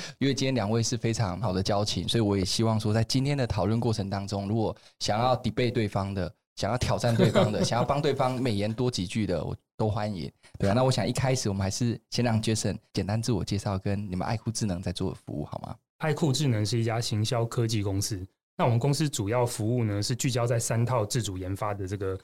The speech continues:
Speaker 2: 客户关系管理的数据产品，分别是这个 Social C R M，还有这个C D P顾客数据平台，然后还有我们有自己的这个D M P，就多元数据的管理平台。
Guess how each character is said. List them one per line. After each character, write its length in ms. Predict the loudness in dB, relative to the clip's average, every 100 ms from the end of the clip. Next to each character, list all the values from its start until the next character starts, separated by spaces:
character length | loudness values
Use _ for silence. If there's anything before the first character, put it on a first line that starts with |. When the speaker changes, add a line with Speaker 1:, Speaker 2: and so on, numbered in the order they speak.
| _
Speaker 2:
客 180 | -2 2
户 140 | 2 2
关 180 | 0
系 160 | 0 0
管 220 | -2 -2
理 140 | -2 -4
的 180 | -4
数 140 | -2 -2
据 100 | -2
产 180 | -4 -6
品， 160 | -8 -12 _ _
分 140 | -2 0
别 140 | 0
是 120 | 0
这 140 | -2 -2
个 380 | -2 -2 -2 -2
Social 340 | 0 0 0
C 180 | 0 0
R 140 | 0
M， 140 | -2 -4 -8 _ _
还 80 | -4
有 100 | -2
这 80 | -2
个 80 |
C 220 | -2 0 0
D 160 | 0
P 320 | 0 -2 -2 -6
顾 140 | -6 -2
客 140 | 0
数 120 | 0
据 80 | -2
平 200 | -2 -4
台， 200 | -4 -6 -10 _ _
然 100 | -6
后 20 | 0
还 80 |
有 80 | 0
我 100 | 2
们 100 | 0
有 120 | -2
自 160 | -2 -4
己 120 | -4
的 140 | -6 -6
这 100 | -4
个 140 | -4
D 240 | -2 -2
M 140 | 0 0
P， 180 | -2 -2
就 140 | -2
多 200 | 0 0
元 140 | 2
数 160 | 0 0
据 120 | -2
的 80 | -4
管 160 | -4 -6
理 100 | -4
平 180 | -6
台。 160 | -6